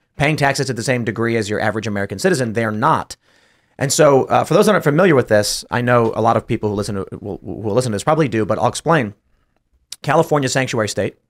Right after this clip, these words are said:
There's many other jurisdictions that are sanctuary jurisdictions. What that means is they will not cooperate with the federal government on deportation or apprehension of non-citizens who have illegally entered the country or who have remained here illegally beyond their, their permits. The census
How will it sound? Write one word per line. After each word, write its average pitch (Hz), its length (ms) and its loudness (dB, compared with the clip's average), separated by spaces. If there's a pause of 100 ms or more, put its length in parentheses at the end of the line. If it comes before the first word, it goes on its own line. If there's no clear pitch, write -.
(580)
There's 120 160 0
many 139 180 2
other 131 200 4
jurisdictions 123 520 0
that 110 120 0
are 110 40 0
sanctuary 113 520 0
jurisdictions. 101 580 -6
What 104 80 -4
that 113 140 0
means 139 200 -2
is 110 220 -2 (360)
they 143 180 4
will 160 140 6
not 156 180 2
cooperate 127 440 2
with - 80 -4
the 120 60 -4
federal 135 300 2
government 110 500 0
on 107 300 -2
deportation 131 680 0
or 117 80 0
apprehension 117 540 -2
of 98 100 -4
non-citizens 117 680 0
who - 60 -4
have 104 80 -2
illegally 139 520 0
entered 110 220 -4
the 107 60 -4
country 160 440 0 (220)
or 131 160 2
who 127 140 6
have 117 120 0
remained 151 440 2
here 110 320 -2
illegally 117 420 0
beyond 107 360 -2
their, 101 280 -2
their 101 160 -4
permits. 131 400 -4 (480)
The 127 120 0
census 175 680 2